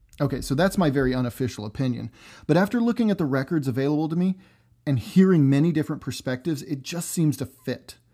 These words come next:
Let's take a quick step back here. There's a mass-, there's massive speculation about what bringing Edward back to England was really about.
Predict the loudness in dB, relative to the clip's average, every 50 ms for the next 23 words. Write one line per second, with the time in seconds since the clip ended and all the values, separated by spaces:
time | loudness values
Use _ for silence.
0 | _ _ _ _ _ -20 _ _ -2 -2 -2 0 -2 -2 -2 -2 0 0 0 0
1 | 0 -2 -4 -6 -4 -4 -6 -6 -6 -8 -10 -14 -16 -18 -18 -20 -20 _ _ _
2 | _ _ _ _ 0 2 2 2 2 2 2 2 2 0 0 -2 -4 -4 -2 2
3 | 2 2 2 2 0 -2 -2 -4 -4 -6 -8 -8 -6 -4 -6 -4 -4 -2 -2 0
4 | -2 -2 -2 -4 -4 -4 -4 -4 -2 -2 -2 -2 -2 -2 -2 0 2 4 6 6
5 | 6 4 2 0 -2 -2 0 2 0 0 2 0 0 0 0 -2 -4 -4 -4 -2
6 | 0 2 2 2 0 -2 -6 -6 -4 -4 -6 -6 -6 -2 2 4 6 6 6 6
7 | 4 2 0 -4 -8 -10 -16